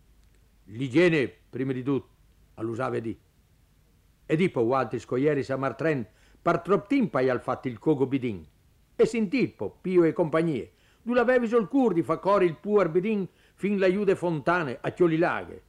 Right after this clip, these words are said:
Non sfasevi al du, e che pocce lì da urde baracche, c'estevi a fa.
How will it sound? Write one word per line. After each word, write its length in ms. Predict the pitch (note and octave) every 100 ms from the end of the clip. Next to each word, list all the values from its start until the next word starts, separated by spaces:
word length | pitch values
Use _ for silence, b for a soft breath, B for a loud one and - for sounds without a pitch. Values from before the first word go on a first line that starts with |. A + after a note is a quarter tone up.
| _ _ _ _ _ _
Non 200 | B2 C3
sfasevi 440 | - C#3+ G3 A#3+
al 100 | B3
du, 320 | A#3 A3 F2+ - _ _ _ _ _ _
e 140 | B2+ A#2
che 140 | C3
pocce 400 | - C3+ - A2
lì 240 | B2+ C#3+
da 140 | A#2+ C3+
urde 340 | E3 D3 D3+
baracche, 540 | D3 D#3+ D#3 - A2 - b b
c'estevi 480 | D3 - F#3+ D3+
a 60 | A#2
fa. 280 | A2 G#2+